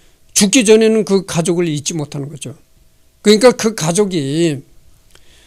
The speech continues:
부-, 만약에 북한이 대한민국 같이 완전한 그 자유민주 국가고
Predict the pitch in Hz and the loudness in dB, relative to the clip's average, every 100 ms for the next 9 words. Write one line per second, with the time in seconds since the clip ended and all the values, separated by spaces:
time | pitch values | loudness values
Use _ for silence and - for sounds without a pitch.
0 | _ _ _ _ _ _ _ _ - 208 | _ _ _ _ _ _ _ _ 2 6
1 | 220 180 - - 131 185 202 220 220 180 | 6 4 -4 -6 0 4 4 4 2 -4
2 | - 196 180 175 170 180 180 170 165 - | 0 2 2 2 2 2 2 0 -4 -10
3 | - 170 - 180 156 127 160 190 220 214 | -4 -2 0 -2 -4 -4 0 2 2 2
4 | 202 208 202 - 185 185 175 165 170 151 | 2 2 2 0 2 2 0 -4 -6 -10
5 | - 151 147 127 | -8 -8 -8 -16